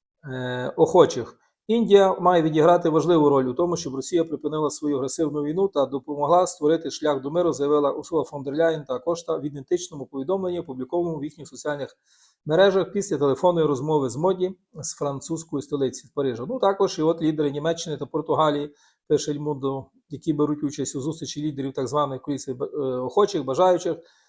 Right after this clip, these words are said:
з надання допомоги Україні в Парижі, заявили президенту Індії, що ця війна має наслідки для глобальної безпеки та підриває економічну стабільність. І свого боку Офіс президента Індії також розглянув війну в Україні як глобальне питання, що становить взаємний інтерес для Індії та Європейського Союзу.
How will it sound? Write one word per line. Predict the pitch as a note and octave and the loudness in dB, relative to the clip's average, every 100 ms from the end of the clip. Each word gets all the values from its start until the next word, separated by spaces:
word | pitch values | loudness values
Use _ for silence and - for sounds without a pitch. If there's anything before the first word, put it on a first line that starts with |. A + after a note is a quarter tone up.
| _ - | _ -2
з | C#3+ | 2
надання | D#3+ E3 | 4 4
допомоги | D#3 D3+ E3 D3+ | 2 2 2 4
Україні | D3 F3 D#3+ D3+ | 4 2 2 0
в | - | 2
Парижі, | D3+ C#3+ B2+ | 2 2 0
заявили | C3 E3+ G3 | 2 4 4
президенту | - C#3 D3 E3 - | 2 -2 -2 -2 -2
Індії, | E3+ F3 E3 | -2 -2 -4
що | - C#3+ | -4 -4
ця | - D3 | 0 0
війна | D3+ D3+ | 0 -2
має | C#3+ C#3+ | -2 -2
наслідки | D#3 D3+ D3 C#3+ | -2 -2 -6 -8
для | B2+ B2 | -6 -4
глобальної | C#3 C#3 C#3+ C3+ B2+ | -2 -2 -2 -4 -10
безпеки | B2+ - G3+ G3+ D#3+ | -12 -4 -2 -2 -4
та | - | -6
підриває | B2+ C3+ B2+ C#3+ E3+ | -8 -6 -2 2 2
економічну | E3 B2+ B2 C#3 - C#3+ C3+ | 0 -10 -10 -12 -12 -12 -14
стабільність. | - D#3 B2+ A#2 A2 - _ | -4 -4 -2 -6 -10 -16 _
І | B3 C4+ _ - - _ _ | -6 -6 _ -20 -20 _ _
свого | - G3+ E3+ | 4 8 10
боку | F#3 A3+ A3+ | 12 10 10
Офіс | G3+ F3+ | 6 6
президента | - E3 D#3 E3 D3 F3+ | 2 2 4 4 4 0
Індії | F#3+ E3+ | 0 2
також | E3+ E3+ D#3 | 4 4 2
розглянув | C#3+ - D3+ E3 D#3+ C#3 | -2 -6 0 2 2 -2
війну | C#3+ D#3 | -2 -2
в | C#3+ | -6
Україні | - D#3 C#3+ | -4 -4 -2
як | C3 - | -6 -4
глобальне | D3+ D#3 D#3 C3+ B2+ | -2 4 4 4 -4
питання, | C#3 F#3 G3+ F3+ | -4 -2 0 -2
що | - C#3 | -6 -10
становить | D3 E3 D#3+ | -4 -2 -2
взаємний | B2 D3 C#3+ | -2 -6 -8
інтерес | C3+ D3 E3 D#3+ - | -6 0 2 0 -6
для | B2+ | -8
Індії | C3 E3 F3 D#3+ | -6 -6 -6 -8
та | D#3+ | -6
Європейського | C3+ B2+ D3+ D3 - C3 | -6 -6 -4 -4 -6 -10
Союзу. | - C#3 A2 A2 | -8 -10 -10 -16